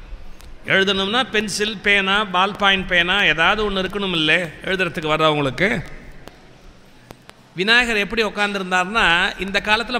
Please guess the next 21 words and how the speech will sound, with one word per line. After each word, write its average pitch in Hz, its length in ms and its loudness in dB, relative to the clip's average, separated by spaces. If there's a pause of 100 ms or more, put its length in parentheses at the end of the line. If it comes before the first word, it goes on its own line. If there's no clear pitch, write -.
பசங்க 240 400 -2
காலேஜுக்கு 208 500 0
வர 190 180 -2
மாதிரி 196 280 0
வந்திருந்தாருன்னா, 160 640 -2 (1500)
ஏன் 202 140 0
ஒண்ணும் 208 400 0
கொண்டு 208 240 -2
வர - 0 -
மாட்டான், 175 300 2
வெறுங்கையோட 196 460 2
வருவான். 160 500 -2 (1300)
சில 208 240 -2
பேர் 247 120 2
ஒரு 220 220 2
பேப்பரை 247 320 2
சுருட்டி 233 340 -4
இப்படி 208 200 -2
உள்ள 208 220 2
வச்சுட்டு 190 260 -4
வருவான், 131 280 -4